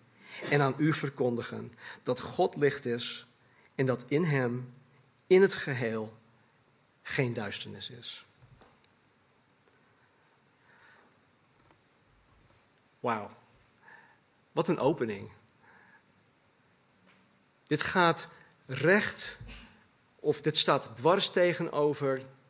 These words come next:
de lering van de gnostieken, van die valse leraren. Die beweerden dat, dat Jezus slechts een spook was en dat hij niet echt mens was geworden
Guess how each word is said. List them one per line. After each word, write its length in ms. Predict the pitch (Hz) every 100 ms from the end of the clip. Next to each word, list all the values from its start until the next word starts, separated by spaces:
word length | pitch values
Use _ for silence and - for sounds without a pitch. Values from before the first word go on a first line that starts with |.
| _
de 120 | 139
lering 440 | 123 143 147 143 131
van 160 | 135
de 60 | 127
gnostieken, 540 | - 123 - 131 120
van 180 | - 120
die 120 | 120
valse 320 | - 120 -
leraren. 680 | 117 120 117 101 98 101 - _ _ _ _ _ - _ _
Die 140 | 127 131
beweerden 460 | 117 135 143 131
dat, 280 | 123 120 -
dat 160 | - 110
Jezus 420 | 123 135 123 -
slechts 280 | - 131 -
een 80 | 127
spook 420 | - 131 127 127
was 460 | 107 104 - - - - - - - - - - _ _
en 140 | - 131
dat 160 | 131
hij 140 | 131 131
niet 200 | 139 135
echt 360 | 139 - - 139
mens 280 | 127 147 -
was 180 | 117 -
geworden 480 | 113 104 104 117